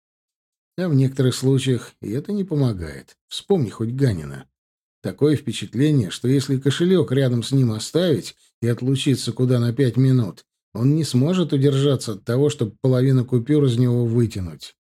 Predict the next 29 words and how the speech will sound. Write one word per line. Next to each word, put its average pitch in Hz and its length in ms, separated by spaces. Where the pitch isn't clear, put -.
Он 90 180
кивнул 123 400
неохотно, 165 560
соглашаясь, 143 800
и 196 60
обещал 147 580
поговорить 123 480
завтра 117 420
с 101 100
Бортко 107 520
и 151 60
на 127 160
тему 117 280
сбыта 107 420
дополнительной 101 720
продукции 110 580
кожгалантерейки — 113 1160
и 196 80
насчёт 190 400
обстановки 147 680
на 135 200
Серпуховском 135 840
заводе. 98 580
Мы 147 140
попрощались, 165 840
и 151 80
я 196 160
поехал 107 420
домой. 87 500